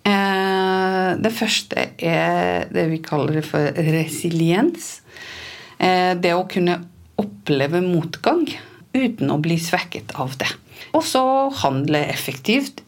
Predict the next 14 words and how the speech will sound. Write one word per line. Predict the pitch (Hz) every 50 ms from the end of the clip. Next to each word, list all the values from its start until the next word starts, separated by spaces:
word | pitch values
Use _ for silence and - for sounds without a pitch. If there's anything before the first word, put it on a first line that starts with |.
| _ _ -
i | 226 240 247 247 247
usikre | 220 214 - - 147 - - 127 127
situasjoner. | - - - - 147 139 - - - - - - - -
Det | - - 175 190
er | 202 190 190 190 185 180 180 180 175 180 - - - - - -
resiliens. | 175 170 160 165 - 175 139 95 104 -
Det | - - 370
er | 330 240 - - -
et, | - - - - - - - -
eh, | - 143 147 - - -
aspekt. | - - - - - - - - - - - - - - - - - - - - - - - - - - - - - _
Den | - 214 226 226 220
andre | 226 208 175 156 156 165 190 247 285
er, | - - 196 196 185 185 185 190 190 170